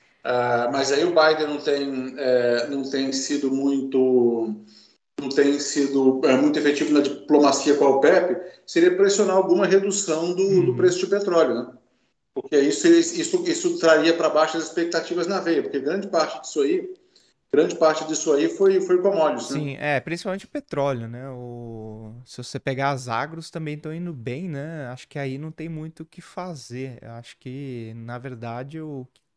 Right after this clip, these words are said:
Speaker 2: que dá pra fazer agora é tentar tocar alguma coisa as reservas de petróleo, né? Que já vem sendo cogitado. A outra alternativa é realmente fazer o pep, mas, é,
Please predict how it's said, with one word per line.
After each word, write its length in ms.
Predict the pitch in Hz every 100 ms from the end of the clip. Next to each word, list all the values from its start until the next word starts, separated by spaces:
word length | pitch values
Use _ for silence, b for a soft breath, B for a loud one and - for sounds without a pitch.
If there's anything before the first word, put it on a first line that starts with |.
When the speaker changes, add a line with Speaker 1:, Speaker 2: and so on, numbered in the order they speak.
| _ _ _ _ _ _ _ _ _ _ -
Speaker 2:
que 80 |
dá 100 | 143
pra 120 | 139 151
fazer 320 | 160 135 143
agora 400 | 139 123 127 131
é 80 | 127
tentar 640 | 143 135 127 123 127 127
tocar 340 | - 135 -
alguma 320 | 135 131 147
coisa 320 | 143 139 135 131
as 80 |
reservas 400 | - 131 135 135
de 60 | 131
petróleo, 640 | 127 127 - 123 143 202 131
né? 260 | 123 151 -
Que 280 | - 120 117
já 200 | 123 123
vem 260 | 120 139
sendo 240 | 170 151 139
cogitado. 800 | 131 131 127 - 113 131 175 190 _ _ _ _ _ _ _ _ _
A 160 | 110 123
outra 240 | 131 131
alternativa 600 | 131 143 139 - 139 135
é 20 | 151
realmente 380 | 160 165 165
fazer 240 | 165 156 160
o 80 | 165
pep, 420 | - 139 160 190
mas, 920 | 185 202 208 190 147 117 117 - - -
é, 760 | 123 123 120 120 117 110 110